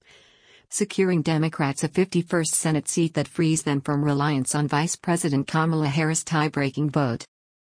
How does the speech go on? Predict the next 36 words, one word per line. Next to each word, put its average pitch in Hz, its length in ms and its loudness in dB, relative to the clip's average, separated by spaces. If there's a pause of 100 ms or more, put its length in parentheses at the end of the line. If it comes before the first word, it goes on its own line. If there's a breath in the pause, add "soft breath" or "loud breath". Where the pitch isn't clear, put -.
(120)
Sinema 214 420 4
declined 147 440 0
to 160 100 0
address 151 360 -2
questions 151 540 0
about 131 240 0
whether 151 300 0
she 156 160 0
would 151 120 0
support 175 440 -2
Biden 143 360 2
for 139 140 -4
president 143 540 0
in 143 80 0
twenty 170 320 0
twenty-four, 143 800 0 (600 loud breath)
and 165 140 2
she 180 180 4
also 180 320 0
said 143 280 0
she 160 140 2
is 143 120 0
not 156 240 0
thinking 151 300 2
about 135 240 0
whether 151 260 2
a 139 60 0
strong 156 400 0
third 156 320 -2
party 139 280 0
should 139 200 0
emerge 147 340 2
in 143 140 2
the 127 80 0
U 135 200 0
S. 117 380 -2